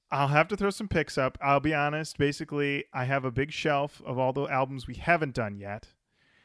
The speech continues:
And then I have a pile of, in a box of the ones we have done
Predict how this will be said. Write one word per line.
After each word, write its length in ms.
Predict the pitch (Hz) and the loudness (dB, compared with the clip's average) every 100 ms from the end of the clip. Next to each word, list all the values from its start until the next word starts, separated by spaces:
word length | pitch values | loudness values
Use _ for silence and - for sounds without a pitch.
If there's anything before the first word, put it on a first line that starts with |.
| _ - | _ -4
And 240 | 131 131 | -2 0
then 180 | 135 135 | 0 2
I 140 | 135 | 2
have 240 | 131 135 123 | 0 0 0
a 80 | 120 | -4
pile 760 | - - 156 156 151 147 139 - _ - | -4 0 2 2 2 0 -4 -10 _ -12
of, 160 | 123 - _ 180 - | -12 -12 _ -10 -6
in 100 | 135 | -4
a 60 | |
box 520 | 113 143 135 120 - - | 0 2 2 0 -6 -12
of 180 | 139 117 | -10 -6
the 80 | |
ones 220 | 123 127 113 | -6 -6 -8
we 100 | 110 | -6
have 320 | 151 151 120 | -2 -2 -2
done 380 | 113 101 98 | -8 -10 -12